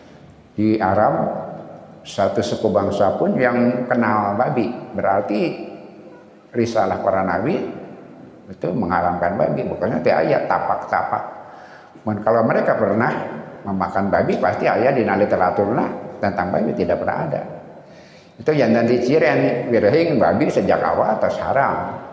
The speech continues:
termasuk minuman keras oge sami. Awalnya semuanya haram. Agama-agama samawi, tapi Nasrani parantos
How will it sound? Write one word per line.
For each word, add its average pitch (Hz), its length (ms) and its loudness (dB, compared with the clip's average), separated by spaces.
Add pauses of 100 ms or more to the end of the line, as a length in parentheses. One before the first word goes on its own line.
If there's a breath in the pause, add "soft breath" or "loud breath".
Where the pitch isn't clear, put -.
(300)
termasuk 95 400 -2 (1000)
minuman 95 400 -2
keras 107 320 2
oge 92 140 0
sami. 107 400 -2 (580)
Awalnya 92 400 2
semuanya - 460 2
haram. - 360 0 (800)
Agama-agama 95 1120 0
samawi, 98 560 0 (720 loud breath)
tapi 120 240 2
Nasrani 117 560 2
parantos - 720 -2